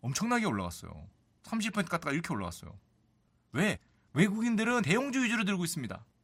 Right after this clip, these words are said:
삼성전자, 에스케이 하이닉스 뭐 이런 우리나라 시가총 일 위, 십 위까지 들고 있어요.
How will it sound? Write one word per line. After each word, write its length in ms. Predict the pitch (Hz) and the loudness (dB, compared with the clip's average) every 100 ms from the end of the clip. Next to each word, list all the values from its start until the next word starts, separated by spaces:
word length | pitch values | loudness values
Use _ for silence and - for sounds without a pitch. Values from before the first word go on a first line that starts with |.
| _ _ _ _ - | _ _ _ _ -4
삼성전자, 440 | 247 269 269 208 | 4 4 4 2
에스케이 240 | 180 - | 2 4
하이닉스 280 | 247 247 - | 2 4 2
뭐 120 | 180 | 4
이런 180 | 190 208 | 6 6
우리나라 240 | 190 240 208 | 8 8 8
시가총 360 | - 254 247 | 6 2 2
일 80 | 247 | 2
위, 60 | 254 | 2
십 160 | - | 2
위까지 240 | 294 302 240 | 6 6 6
들고 180 | 208 | 4
있어요. 220 | 165 - | 2 2